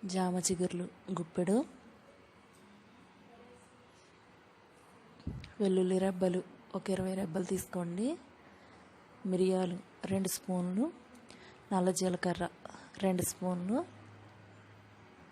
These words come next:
మెంతులు రెండు స్పూన్లు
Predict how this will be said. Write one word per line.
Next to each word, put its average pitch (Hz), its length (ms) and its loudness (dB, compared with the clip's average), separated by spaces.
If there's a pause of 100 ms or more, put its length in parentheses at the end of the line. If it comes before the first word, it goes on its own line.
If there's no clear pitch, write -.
(440)
మెంతులు 180 460 2 (420)
రెండు 185 300 0
స్పూన్లు 180 500 0